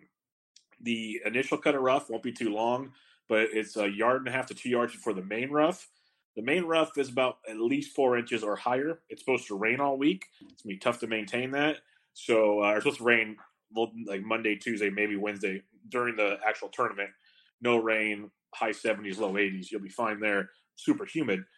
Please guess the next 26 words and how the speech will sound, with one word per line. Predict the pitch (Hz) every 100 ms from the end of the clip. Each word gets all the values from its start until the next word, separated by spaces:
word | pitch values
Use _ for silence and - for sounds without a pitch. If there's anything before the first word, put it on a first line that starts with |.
| _ _ _
But, | 120 110 120
um, | 107 104
the | 104
rough | 104 127 135
will | 131
be | 131 117
very | 104 110 123
penal. | 104 135 98 - _
You're | 101
gonna | 110 104 98
not | 107 113 110
get | 117
a | 117
lot | 117 113
of, | 101
a | _ _ _ - 117
lot | 120
of |
love | 120 123 104
if | 98
you're | 113
in | 107
the | 101
rough | 107 104
there. | 117 107 104 - _ _ _ -
Um, | 104 98 92 95